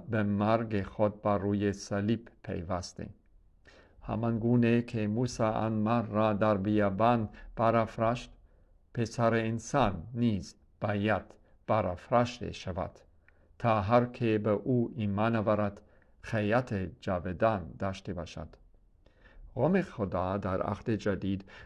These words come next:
مانند قوم خدا در بیابان است. ما نیز صلیب دور هم جمع شده ایم. ما نزد صلیب دور هم جمع شده ایم.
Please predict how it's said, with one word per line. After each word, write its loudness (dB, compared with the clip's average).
مانند 0
قوم 0
خدا -4
در -4
بیابان -2
است. -14
ما -2
نیز 0
صلیب -2
دور 2
هم -4
جمع -4
شده -6
ایم. -6
ما 8
نزد 4
صلیب -4
دور 8
هم -4
جمع -2
شده -6
ایم. -8